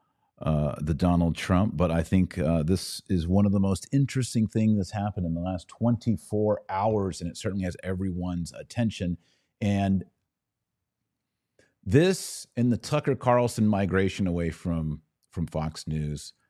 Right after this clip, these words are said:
I think, signals the end of the mainstream media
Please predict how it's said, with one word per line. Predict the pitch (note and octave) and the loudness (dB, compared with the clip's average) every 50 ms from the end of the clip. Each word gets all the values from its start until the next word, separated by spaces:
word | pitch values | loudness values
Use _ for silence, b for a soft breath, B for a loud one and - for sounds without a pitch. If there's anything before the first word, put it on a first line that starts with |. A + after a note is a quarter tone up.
| _ - | _ -6
I | - D#2+ D#2+ | -4 -4 -4
think, | D2+ - F#2 E2+ D#2+ - | -2 0 -2 -2 -2 -4
signals | - - - F#2+ F2 D#2+ E2+ E2+ D#2+ D#2+ D2+ - - | -6 -4 -2 -2 -2 -2 -2 -4 -4 -4 -6 -8 -6
the | - D#2 D2+ - _ - | -6 -6 -8 -8 _ -6
end | E2+ F2+ E2+ E2+ F2 F2 F2 E2+ D#2+ - | -4 -2 -2 0 0 -2 -2 -4 -4 -6
of | F2 E2+ D2+ C#2+ | -8 -8 -6 -6
the | D2 D#2 | -6 -4
mainstream | D2 D2 D2 D#2 D2+ D#2 D2+ D2+ D2+ C#2+ C2+ - - - - - C#2+ D#2 D2 C#2+ D2 C#2+ C#2 C2+ C2 B1+ - _ _ _ _ _ _ _ _ _ _ _ _ _ _ _ _ _ _ _ _ _ _ _ _ _ _ _ _ _ _ _ _ _ - | -4 -4 -4 -4 -4 -4 -4 -6 -6 -8 -8 -12 -14 -14 -10 -8 -6 -6 -4 -4 -6 -6 -6 -8 -10 -12 -14 _ _ _ _ _ _ _ _ _ _ _ _ _ _ _ _ _ _ _ _ _ _ _ _ _ _ _ _ _ _ _ _ _ -6
media | - D#2+ D#2+ E2+ E2+ E2 E2 E2 D#2+ D#2 D2+ D2 D2 D2 | -2 0 0 2 2 2 2 2 2 0 0 -2 -4 -8